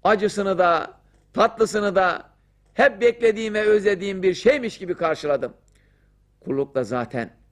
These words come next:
budur buyurdu. O kişi bu sözlere hayran olup tevbe etti ve onun en halis talebelerinden oldu.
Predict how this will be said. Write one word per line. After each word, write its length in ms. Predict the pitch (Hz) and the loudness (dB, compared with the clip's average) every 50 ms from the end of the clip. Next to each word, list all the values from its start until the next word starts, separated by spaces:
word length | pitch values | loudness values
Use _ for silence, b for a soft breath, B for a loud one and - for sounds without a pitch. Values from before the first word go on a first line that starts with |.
| _ _ - | _ _ -4
budur 380 | 165 180 - 101 87 _ _ _ _ _ _ _ _ _ _ _ _ _ | -4 -4 -4 -6 -12 _ _ _ _ _ _ _ _ _ _ _ _ _
buyurdu. 300 | - 101 - - - _ _ _ _ _ _ _ _ _ _ _ _ _ _ _ _ _ _ _ _ _ _ _ _ - | -10 -10 -10 -10 -14 _ _ _ _ _ _ _ _ _ _ _ _ _ _ _ _ _ _ _ _ _ _ _ _ -6
O 80 | 131 127 | -6 -6
kişi 480 | - - 87 - - 101 110 113 117 _ _ _ _ _ _ _ - | -6 -8 -16 -14 -12 -10 -10 -10 -12 _ _ _ _ _ _ _ -16
bu 80 | - 135 | -16 -14
sözlere 400 | - - 104 101 90 104 104 101 | -12 -10 -10 -10 -8 -8 -8 -8
hayran 420 | 98 - - 101 95 107 113 107 | -10 -10 -10 -8 -6 -6 -6 -6
olup 220 | 98 95 104 107 - b b b b b b b b b b b b b _ | -6 -8 -10 -12 -12 b b b b b b b b b b b b b _
tevbe 320 | - 104 98 92 107 110 | -12 -10 -10 -6 -6 -6
etti 420 | 110 - _ 117 113 - - - _ _ _ _ _ _ _ _ _ _ _ - | -8 -6 _ -2 -2 -2 -4 -6 _ _ _ _ _ _ _ _ _ _ _ -14
ve 40 | - | -12
onun 380 | - - 107 98 98 98 - - _ _ | -10 -10 -10 -10 -10 -12 -14 -16 _ _
en 120 | - 214 160 | -6 -6 -6
halis 360 | 120 104 110 110 110 - - | -6 -8 -8 -8 -8 -10 -10
talebelerinden 560 | 98 104 107 92 95 98 95 92 95 92 87 | -8 -8 -6 -6 -8 -8 -10 -10 -12 -14 -14
oldu. 220 | - - - _ | -16 -16 -18 _